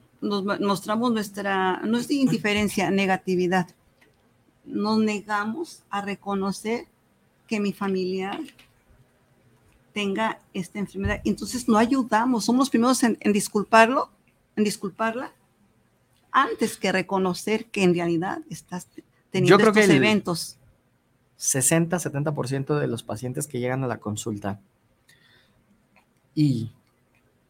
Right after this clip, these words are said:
Speaker 2: y que acompañan a, a un paciente,
Speaker 1: Ujú.
Speaker 2: o sea, que tienen un acompañante,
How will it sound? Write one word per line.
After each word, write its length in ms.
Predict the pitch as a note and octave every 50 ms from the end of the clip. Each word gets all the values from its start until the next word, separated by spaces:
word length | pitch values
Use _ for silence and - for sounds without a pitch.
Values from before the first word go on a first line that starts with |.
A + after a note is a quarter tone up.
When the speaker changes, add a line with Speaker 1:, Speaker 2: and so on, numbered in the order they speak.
| _ _ _ _ _ _ _ _ _ -
Speaker 2:
y 100 | C3 A#2+
que 120 | - -
acompañan 540 | B2+ - - A#2+ A#2+ C#3+ C#3+ D#3 D#3+ D#3 D3+
a, 60 | C3
a 220 | A#2+ B2 - A2+ A#2+
un 160 | A#2 B2+ C#3
paciente, 600 | - C#3 C3 - - B2 B2+ C3+ C#3 F3 B3 - _ _ _ _ _ _ _ -
Speaker 1:
Ujú. 260 | - F#3 F#3+ F#3+ A3
Speaker 2:
o 20 | E3+
sea, 100 | B2 A2+
que 80 | A2+ A2
tienen 220 | B2+ B2+ C3 C3+
un 80 | C#3 C#3+
acompañante, 760 | C#3 - B2+ A2+ - A2 G#2+ A2+ B2 C3 C3+ - F#3 -